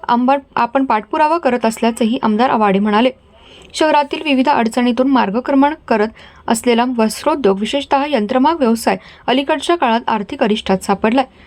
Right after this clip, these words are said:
राज्य शासनाकडून विविध सवलती मंजूर करण्यात आल्या असल्या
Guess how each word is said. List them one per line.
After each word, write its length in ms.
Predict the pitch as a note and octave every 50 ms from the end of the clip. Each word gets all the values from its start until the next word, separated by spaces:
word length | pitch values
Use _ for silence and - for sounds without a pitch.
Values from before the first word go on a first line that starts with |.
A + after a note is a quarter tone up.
| - - - -
राज्य 220 | C#4 C#4 B3+ - -
शासनाकडून 640 | - E4+ D#4 - E4 D#4 D4 D4+ D4 D4+ D#4+ D#4
विविध 280 | C#4 C4 A#3 B3 A3+ C4
सवलती 500 | C4+ C4+ - A3+ G#3+ G#3 G#3+ G#3 B3 C4
मंजूर 340 | C4 A3 G#3 F#3+ A3 C4
करण्यात 360 | C4+ C4+ A#3+ A3+ G#3+ G#3+ G#3 A3+
आल्या 140 | G3+ G3+
असल्या 260 | G#3 A3+ - - G#3+